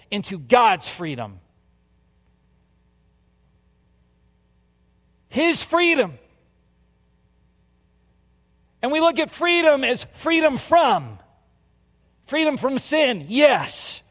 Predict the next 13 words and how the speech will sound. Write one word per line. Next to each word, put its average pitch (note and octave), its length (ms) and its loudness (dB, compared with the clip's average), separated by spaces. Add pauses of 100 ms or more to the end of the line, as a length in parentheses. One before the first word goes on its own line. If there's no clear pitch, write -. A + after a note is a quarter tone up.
(260)
Freedom D4 400 0
from A#3+ 200 -6
death, B3+ 440 2 (160)
yes. B3 800 2 (460)
But D#3+ 160 -10
freedom F#3 400 -6
too F3+ 340 -10
as A2+ 140 -16
well. B2 340 -8 (2500)
Freedom G3 340 -8
to - 180 -10
be E3 160 -8
with E3+ 440 -6